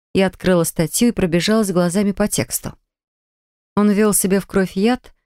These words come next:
но оставил предсмертную записку, да и на медицинском пистолете были отпечатки только его пальцев. Одинокая слеза уже скатилась по щеке, но я уговаривала себя, что это не моя реальность.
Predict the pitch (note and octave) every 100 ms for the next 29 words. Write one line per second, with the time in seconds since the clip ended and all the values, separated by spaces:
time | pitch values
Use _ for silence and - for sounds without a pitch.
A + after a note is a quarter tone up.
0 | _ _ _ _ G#3 - G#3+ - - A#3
1 | G#3+ F#3+ G#3 - G#3 G3 - F#3 F3 G3
2 | B3 - - D#3 - _ _ _ _ G3+
3 | G3 C4 B3+ B3 A#3 G#3+ - A3 - G3
4 | F#3 - F#3 F#3 G#3+ F3 F#3+ F#3+ - F#3+
5 | G3+ - F#3 F#3 E3 F#3 F3+ F3 F3+ E3
6 | - - _ _ _ _ _ E3+ G3 G3
7 | F#3+ F#3 - F3 F3+ E3+ D#3+ E3+ - E3
8 | D#3 - E3 D3+ D3 - D3+ - - -
9 | A3 A3+ _ _ _ _ F#3+ A3 B3+ A#3
10 | G3 F#3+ F#3+ F3+ E3 D#3+ D#3+ F3+ G3 -
11 | D#3+ E3 F3 E3 D3+ D3 C#3+ B2+ B2 B2+
12 | - -